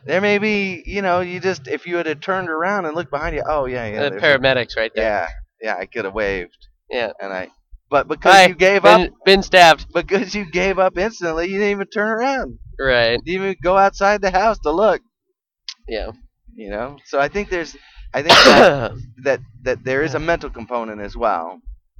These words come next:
Speaker 1: Uh, but I think that mental component, its big impact is not health-wise, but rather behavior-wise.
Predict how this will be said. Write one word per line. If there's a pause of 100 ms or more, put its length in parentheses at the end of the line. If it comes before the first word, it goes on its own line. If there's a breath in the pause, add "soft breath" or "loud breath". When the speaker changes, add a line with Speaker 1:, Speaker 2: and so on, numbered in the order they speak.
(720)
Speaker 1:
Uh, (460)
but
I
think
that
mental
component, (920)
its
big
impact
is
not
health-wise, (360 soft breath)
but
rather
behavior-wise.